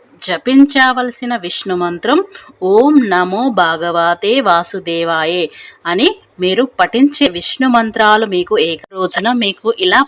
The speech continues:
పఠించడం వల్ల మీకు ఎంతో పుణ్యం కలుగుతుంది. కాబట్టి ఇలాంటి పవిత్రమైన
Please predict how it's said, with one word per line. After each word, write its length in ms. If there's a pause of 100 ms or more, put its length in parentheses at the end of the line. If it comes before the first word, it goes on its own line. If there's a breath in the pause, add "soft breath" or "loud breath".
పఠించడం 580
వల్ల 300
మీకు 260
ఎంతో 460
పుణ్యం 420
కలుగుతుంది. 760 (400 loud breath)
కాబట్టి 520 (280 loud breath)
ఇలాంటి 500
పవిత్రమైన 760